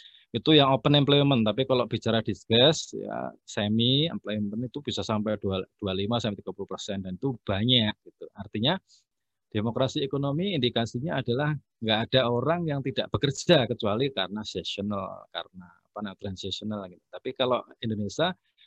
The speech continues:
fenomenanya kan tidak bekerja karena struktural, karena memang ada hal-hal yang tidak, apa namanya, pas dengan struktur pasar negeri dan sebagainya. Belum lagi bicara soal poverty, kita juga masih di level sembilan sampai sepuluh per-, sepuluh persen dengan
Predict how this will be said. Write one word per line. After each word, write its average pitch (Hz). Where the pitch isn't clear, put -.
fenomenanya 113
kan 147
tidak -
bekerja 110
karena 104
struktural, 95
karena 92
memang 95
ada 90
hal-hal 95
yang 92
tidak, -
apa 104
namanya, 101
pas 113
dengan 98
struktur 104
pasar 95
negeri 95
dan 90
sebagainya. 95
Belum 104
lagi 104
bicara 110
soal 104
poverty, 139
kita 120
juga 110
masih 107
di 104
level 101
sembilan 101
sampai 98
sepuluh -
per-, -
sepuluh -
persen 127
dengan 101